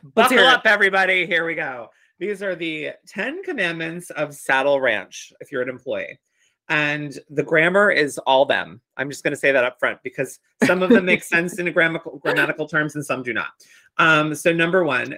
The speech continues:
Speaker 1: be on time and in proper uniform. Number two, treat every guest like royalty. Make every guest a regular.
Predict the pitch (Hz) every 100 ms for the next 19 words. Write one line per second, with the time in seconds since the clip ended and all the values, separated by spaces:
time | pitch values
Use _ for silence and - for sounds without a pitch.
0 | 139 165 180 226 254 196 165 175 160 147
1 | 139 131 151 151 151 - 113 - _ 143
2 | _ _ - 165 170 175 - 202 127 -
3 | 156 - 139 165 202 165 147 160 - -
4 | 135 135 120 123 185 139 - 120 110 113
5 | 127 127 127 123 131 151 131 131 123 110
6 | 101 - - -